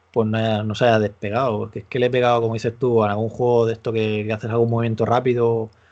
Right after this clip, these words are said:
o que te agachas o algo, y tengo también la mesa, no la tengo al lado, pero es verdad que, que, ah, del, del, del movimiento, ¿no? Pues, pues a veces he llegado, ¿no?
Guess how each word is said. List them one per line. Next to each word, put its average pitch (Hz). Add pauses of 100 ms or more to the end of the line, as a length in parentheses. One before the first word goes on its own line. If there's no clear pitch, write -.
(220)
o 120
que 104
te 104
agachas 107
o 117
algo, 117
y 107
tengo 110
también 110
la 104
mesa, 104 (240)
no 113
la 107
tengo 113
al 113
lado, 127
pero 117
es 101
verdad 107
que, 107 (500)
que, 101
ah, 98
del, 104
del, 107
del 110
movimiento, 113
¿no? 131
Pues, 113 (100)
pues 104
a 101
veces 107
he -
llegado, 110
¿no? 120